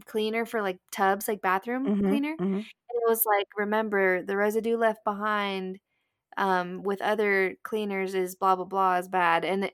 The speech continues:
Speaker 1: it's pretty much, like, a bunch of suds with eyes, and this woman's getting in the shower, and they're, like, creepily watching her and, like, whistling and, like, saying all,
Speaker 2: Ew.
Speaker 1: all these weird things. I know, it was really weird. It felt very violating. And it was like, "So make sure you use this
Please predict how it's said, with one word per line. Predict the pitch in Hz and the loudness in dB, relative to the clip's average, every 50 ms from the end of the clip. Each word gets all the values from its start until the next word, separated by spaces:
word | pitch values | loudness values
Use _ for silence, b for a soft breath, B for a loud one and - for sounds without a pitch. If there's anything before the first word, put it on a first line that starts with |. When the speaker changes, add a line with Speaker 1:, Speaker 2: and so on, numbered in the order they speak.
| _ | _
Speaker 1:
it's | - 214 - - | -2 -2 0 0
pretty | - 233 254 247 | 0 0 0 2
much, | 226 226 214 202 - - - 214 | 2 2 0 0 -2 -6 -2 -2
like, | 196 190 190 | 0 0 -2
a | 190 | -2
bunch | 196 - 190 196 190 - | 0 2 2 2 0 -2
of | 196 185 | -6 -4
suds | - - - 196 180 180 180 185 190 190 190 202 - - - b b b b b | -2 -2 0 2 2 2 2 2 0 -2 -2 -4 -4 -4 -6 b b b b b
with | 226 220 214 - | 2 2 2 4
eyes, | - 190 185 190 190 196 214 226 262 247 - | 4 6 6 8 6 6 4 2 2 0 -2
and | - 214 208 208 202 190 | -2 -4 -2 -4 -2 -2
this | 214 202 - | -4 -4 -2
woman's | - 208 202 214 214 220 208 | -2 -2 -2 -2 -4 -4 -2
getting | - 220 208 214 220 | -2 0 0 0 -2
in | 220 202 | -2 -4
the | 196 | -4
shower, | 196 - 202 185 180 185 196 208 | -4 0 2 4 4 4 4 4
and | 208 196 190 | 2 0 0
they're, | 190 190 | 0 0
like, | 190 190 190 - | 0 -2 -2 -2
creepily | - 196 196 214 208 202 190 | -2 -2 -2 -2 0 0 2
watching | 180 180 175 180 - 208 208 208 | 2 2 0 0 -2 -4 -6 -4
her | 214 214 214 | -4 -4 -4
and, | 202 190 | -4 -4
like, | 180 175 - | -6 -4 -2
whistling | 190 185 185 - 208 202 202 202 208 208 202 | -2 -2 -2 -4 -6 -6 -6 -6 -6 -6 -6
and, | 196 190 185 | -6 -6 -8
like, | 180 175 175 - - | -8 -10 -10 -12 -14
saying | - 202 190 185 180 160 190 269 311 294 185 | -14 -12 -10 -8 -6 -4 -4 -2 0 0 0
all, | - 202 165 | 0 0 -2
Speaker 2:
Ew. | 160 156 | -2 -2
Speaker 1:
all | 175 190 | -2 -4
these | 196 208 196 - _ _ - | -4 -6 -8 -10 _ _ -8
weird | 403 403 403 - _ _ _ - | -6 -4 -6 -6 _ _ _ -20
things. | - - _ - | -20 -10 _ 4
I | 247 262 | 4 6
know, | 269 294 320 311 285 | 8 8 8 10 8
it | 190 | 8
was | 208 330 254 254 | 6 4 0 0
really | 226 247 262 262 254 254 247 | 2 2 4 4 4 4 2
weird. | 226 233 226 214 | 2 2 2 2
It | 214 208 - | 0 0 2
felt | 240 233 214 208 | 2 0 2 0
very | 220 220 214 202 | 0 -2 0 4
violating. | 196 190 185 190 185 185 175 170 165 170 170 170 175 - B B B B B B B B B B _ - | 4 6 6 6 4 2 0 -2 -2 -2 -4 -6 -8 -16 B B B B B B B B B B _ 6
And | 226 226 220 220 214 214 214 | 6 6 6 6 4 2 2
it | 214 | 2
was | 214 214 202 208 214 | 2 2 0 0 0
like, | 202 196 190 196 - | 0 0 0 -2 -4
"So | - - 220 | -6 -4 -2
make | 226 254 277 - | -2 -2 -2 -2
sure | - 294 | -2 0
you | 285 277 | 0 0
use | 269 254 254 254 233 214 | 0 0 -2 -4 -4 -2
this | 226 277 294 285 - - - - - - | -2 -2 -2 -2 -4 -6 -6 -8 -10 -14